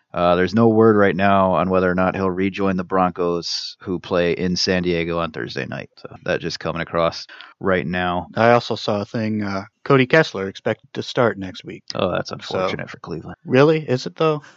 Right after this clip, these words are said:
Speaker 2: Because out of the five options they've had so far this season at quarterback,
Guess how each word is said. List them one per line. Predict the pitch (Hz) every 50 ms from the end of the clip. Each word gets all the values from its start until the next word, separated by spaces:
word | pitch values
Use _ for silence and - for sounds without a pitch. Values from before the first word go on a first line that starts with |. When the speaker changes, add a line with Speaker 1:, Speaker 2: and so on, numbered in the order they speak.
| - - -
Speaker 2:
Because | - 123 - - 123 113 110 104 - - - - - _ _ _ _
out | - 117 127 131
of | 131 123 120
the | 117 113 110 110 107 107 - - _ _
five | - - - 117 113 120 123 123 117
options | 117 107 113 113 - - - 110 101 -
they've | 110 101 98 -
had | - 101 104 107 110 120 - - _ _ _ _
so | - - 123 113
far | - 127 117 117
this | 117 117 113
season | - - 123 120 120 123 123
at | 120 -
quarterback, | - - 127 120 120 123 120 117 117 - -